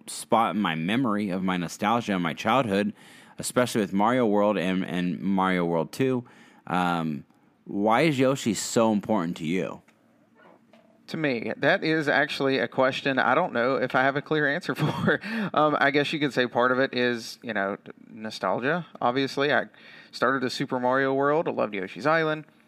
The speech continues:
Speaker 2: Um, you know, I mean, there's, there's, there's a lot of Yoshi games. Honestly, they're not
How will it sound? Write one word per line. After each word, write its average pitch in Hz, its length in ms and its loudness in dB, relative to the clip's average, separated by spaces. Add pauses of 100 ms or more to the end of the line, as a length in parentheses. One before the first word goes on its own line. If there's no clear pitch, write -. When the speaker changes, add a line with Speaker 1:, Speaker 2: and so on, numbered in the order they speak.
(280)
Speaker 2:
Um, 110 420 -2 (360)
you 110 80 -6
know, 98 140 0
I 104 120 2
mean, 113 160 -4
there's, 113 320 -4 (160)
there's, 117 340 -6 (460)
there's 160 160 2
a 151 60 4
lot 160 180 4
of 123 60 0
Yoshi 139 300 0
games. 165 300 -6
Honestly, 165 580 0
they're 127 160 0
not 120 320 0